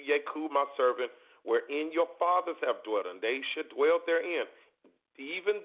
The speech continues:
they and their children, and their children's children forever. And my servant Daud shall be their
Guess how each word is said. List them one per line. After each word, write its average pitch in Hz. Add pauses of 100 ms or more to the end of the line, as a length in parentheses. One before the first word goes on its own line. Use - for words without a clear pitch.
they 190
and 170
their 202 (140)
children, 110
and 131
their 160
children's - (160)
children 107
forever. 170 (1700)
And 120
my 107 (160)
servant 165 (400)
Daud 131 (880)
shall 151
be 120
their 131